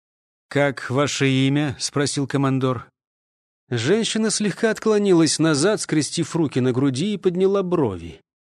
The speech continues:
Она казалась задетой тем, что рыцарь не знает её имени. «Донья Лаура де ла Сьерра»,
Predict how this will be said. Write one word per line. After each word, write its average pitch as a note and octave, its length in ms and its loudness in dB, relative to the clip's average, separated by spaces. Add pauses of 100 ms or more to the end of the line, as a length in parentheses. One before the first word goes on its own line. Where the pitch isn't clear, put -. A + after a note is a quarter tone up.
(180)
Она B2+ 180 0
казалась D#3 460 4
задетой E3 640 2
тем, F3 260 2
что C3 280 0
рыцарь E3 420 2
не F#3 160 2
знает E3 500 0
её A#2+ 160 2
имени. A2 480 -2 (420)
«Донья E3+ 680 2
Лаура D#3 560 4
де D#3 140 2
ла F3+ 160 4
Сьерра», E3+ 680 -2